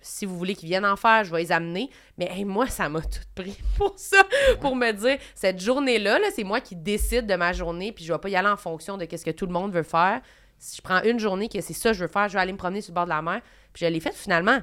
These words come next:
Tout le monde voulait en faire. T'es comme, « Ben oui, ça me dérange pas. » Il y en a un, il y a dix-sept ans. Il y en a un à Montréal, un scooter. C'est bien correct. Fait qu'on est allé.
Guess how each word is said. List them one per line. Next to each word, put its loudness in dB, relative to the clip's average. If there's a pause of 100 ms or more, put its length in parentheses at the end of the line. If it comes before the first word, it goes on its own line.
(140)
Tout 2
le 4
monde 6
voulait 4
en 6
faire. 4
T'es -4
comme, « -6
Ben -2
oui, -4
ça -2
me -6
dérange -2
pas. » 2 (540)
Il -2
y 0
en -2
a 2
un, 0
il -2
y 0
a 0
dix-sept -4
ans. 0
Il -2
y 2
en 0
a 2
un 2
à 2
Montréal, 0
un -4
scooter. -8
C'est -14
bien 0
correct. -4 (640)
Fait -8
qu'on -6
est -6
allé. 0